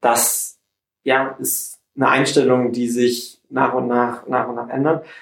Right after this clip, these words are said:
Und was ich immer spannend finde, ist, dass es tatsächlich auch, also der, es geht ja nicht darum, viel Geld, also dass man irgendwie viel Geld für Lebensmittel ausgeben muss, sondern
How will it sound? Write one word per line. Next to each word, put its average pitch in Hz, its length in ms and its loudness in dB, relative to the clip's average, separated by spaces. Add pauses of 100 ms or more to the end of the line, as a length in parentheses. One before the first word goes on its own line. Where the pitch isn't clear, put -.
(160)
Und 127 240 0
was 131 140 4
ich 143 120 4
immer 147 180 6
spannend 135 400 2
finde, 131 340 0
ist, - 180 -4
dass 123 160 0
es - 80 -6
tatsächlich 127 580 2
auch, - 280 0
also - 380 -4 (100)
der, 127 440 0 (560)
es - 160 -4
geht 143 140 4
ja 151 120 6
nicht 135 180 0
darum, 123 500 2 (100)
viel - 500 2
Geld, 131 560 4
also - 220 -2
dass 123 140 -2
man 135 120 2
irgendwie 127 200 0
viel 147 300 2
Geld 123 180 2
für 123 60 0
Lebensmittel 135 440 0
ausgeben 147 360 0
muss, 147 180 0
sondern 120 440 0